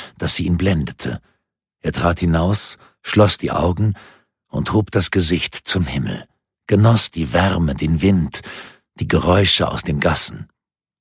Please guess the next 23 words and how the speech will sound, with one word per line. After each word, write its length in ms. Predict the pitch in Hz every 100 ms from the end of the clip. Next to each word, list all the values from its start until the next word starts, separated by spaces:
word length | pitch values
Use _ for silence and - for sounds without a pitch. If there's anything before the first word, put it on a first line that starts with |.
| _ _
Er 140 | - 90
wusste 280 | 113 -
nicht 180 | 87 78
genau, 420 | - 82 85 87 80
wie 120 | 90
lange 420 | 80 71 110 104
er 200 | 82 82
in 100 | 76
der 140 | 73
Zelle 260 | - 92 78
gewesen 480 | - 76 87 78 76
war. 200 | 71 69 - - - - _
Besonders 540 | 110 104 131 127 117 107
am 140 | 101
Anfang 420 | 127 131 101 90
hatte 160 | 87 90
er 80 | 82
die 80 |
meiste 420 | 82 90 92 - 82
Zeit 280 | - -
geschlafen. 680 | - - 90 85 71 - 165 - _ _ _ -
Drei 320 | - 80 78
Wochen, 380 | 87 95 92